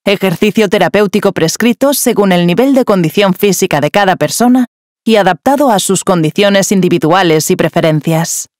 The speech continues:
Tenemos que reentrenar nuestro organismo y perder el miedo al movimiento.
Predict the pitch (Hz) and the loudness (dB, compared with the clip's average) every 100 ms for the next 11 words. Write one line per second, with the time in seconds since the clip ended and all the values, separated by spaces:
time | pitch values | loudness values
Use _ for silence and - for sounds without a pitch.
0 | _ _ - 240 320 330 - 220 190 175 | _ _ -2 0 2 0 0 0 2 2
1 | 170 165 208 208 220 202 - 202 160 151 | 0 0 0 2 2 0 0 0 0 0
2 | 190 175 165 170 - 226 208 202 294 285 | 0 0 0 0 0 -2 0 0 2 2
3 | 196 220 151 143 156 160 160 160 147 139 | 2 2 0 0 0 0 0 0 0 -2
4 | 151 | -4